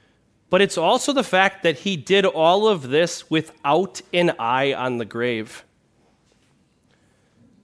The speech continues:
God calls you and me to manage every single blessing that he has given to us.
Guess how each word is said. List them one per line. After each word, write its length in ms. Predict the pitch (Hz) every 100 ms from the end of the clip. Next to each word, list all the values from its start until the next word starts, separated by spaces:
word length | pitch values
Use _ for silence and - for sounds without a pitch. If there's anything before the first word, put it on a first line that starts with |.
| -
God 260 | 156 240 240
calls 340 | 220 247 190
you 200 | 190 220
and 120 | 190
me 360 | 196 185 127 123 - _ _ _ _ _ _
to 140 | - 185
manage 800 | 175 202 220 185 123 101 - - -
every 540 | 240 262 262 262 240
single 480 | - - 233 214 196
blessing 520 | 151 175 165 - 151
that 120 | 135
he 120 | 139 151
has 140 | 127
given 300 | 147 123 113
to 160 | - 92
us. 380 | - - -